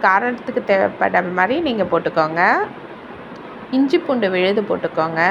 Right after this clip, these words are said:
போட்டு நல்லா வதக்குங்க. நல்லா பச்சை வாசனை போற வரைக்கும் நல்லா வதக்குங்க. எல்லாம் நல்லா வதங்குனதுக்கு அப்புறமா தக்காளி போட்டுக்கோங்க.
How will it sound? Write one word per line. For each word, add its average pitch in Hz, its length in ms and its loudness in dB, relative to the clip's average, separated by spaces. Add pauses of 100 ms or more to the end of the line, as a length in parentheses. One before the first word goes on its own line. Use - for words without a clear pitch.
(3000)
போட்டு 196 300 0 (200)
நல்லா 190 300 4 (100)
வதக்குங்க. 170 540 2 (760)
நல்லா 185 220 2 (100)
பச்சை 185 320 0
வாசனை 190 360 0 (100)
போற 165 120 0 (100)
வரைக்கும் 277 420 -2
நல்லா 175 300 4
வதக்குங்க. 170 460 -2 (2500)
எல்லாம் 240 300 2
நல்லா 190 260 4
வதங்குனதுக்கு 202 520 0
அப்புறமா 170 420 2 (460)
தக்காளி 247 520 2 (1160)
போட்டுக்கோங்க. 175 520 0